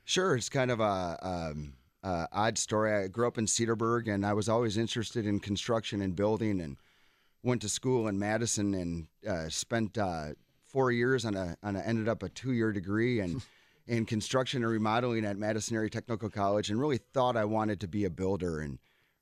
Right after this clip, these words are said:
Speaker 1: really realized that, uh, I was better at talking than I was at lifting. So,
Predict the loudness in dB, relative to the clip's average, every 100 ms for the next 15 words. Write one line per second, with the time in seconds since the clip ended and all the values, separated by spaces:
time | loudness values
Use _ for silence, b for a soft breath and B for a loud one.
0 | -4 2 4 4 2 2 2 4 2 2
1 | -2 -2 -2 -2 -4 -2 0 0 0 0
2 | 0 0 0 2 0 -2 -2 0 0 0
3 | 0 2 2 2 2 2 -2 -2 -2 -2
4 | -4 -2 -2 0 2 2